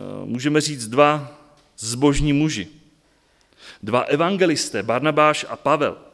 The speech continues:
A najednou je tu velký ostrý spor, který přerostl až ve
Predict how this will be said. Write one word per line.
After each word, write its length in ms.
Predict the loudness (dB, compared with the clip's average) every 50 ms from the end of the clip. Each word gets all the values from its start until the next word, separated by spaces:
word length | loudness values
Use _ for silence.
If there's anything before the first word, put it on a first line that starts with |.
| _ _ _ _ _ _ _ _ _ _ _ -20 -20 -20 -20 -18 -12
A 80 | -10 -6
najednou 440 | -2 -2 0 0 0 -2 -2 -4 -4
je 200 | -4 -4 -4 -4
tu 220 | -4 -4 -8 -6
velký 440 | -4 -2 -2 -2 -4 -6 -10 -14 -12
ostrý 400 | -10 -8 -8 -8 -8 -6 -8 -6
spor, 340 | -6 -8 -6 -4 -4 -4 -4
který 420 | -6 -8 -6 -6 -4 -6 -8 -8 -12 -20 -20 -20 -20 _ _ _ _ _ _ _ _
přerostl 600 | -8 -2 -2 0 0 0 -2 -4 -6 -6 -6 -4
až 220 | -4 -4 -6 -6 -6
ve 320 | -4 -2 -2 -2 -2 -4